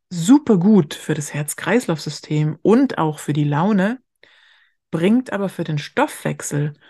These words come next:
und den Muskelaufbau keinen so großen Mehrwert. Natürlich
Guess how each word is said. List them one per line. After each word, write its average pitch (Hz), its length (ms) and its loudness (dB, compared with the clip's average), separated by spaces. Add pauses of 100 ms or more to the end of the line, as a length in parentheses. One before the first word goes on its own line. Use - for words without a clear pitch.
(240)
und 156 140 0
den 156 120 4
Muskelaufbau 208 960 0 (340)
keinen 196 440 2
so 139 100 -2
großen 147 400 -8
Mehrwert. 147 540 -10 (2500)
Natürlich 214 800 4